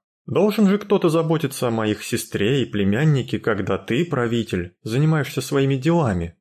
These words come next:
почтительно и с достоинством ответил Киртос.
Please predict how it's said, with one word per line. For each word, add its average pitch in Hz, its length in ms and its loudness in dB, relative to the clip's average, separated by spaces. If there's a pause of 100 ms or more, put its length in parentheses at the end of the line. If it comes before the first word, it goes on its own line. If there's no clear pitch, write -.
(420)
почтительно 95 680 -2
и 85 60 0
с 82 80 -4
достоинством 113 800 -2
ответил 101 420 -2
Киртос. - 680 -6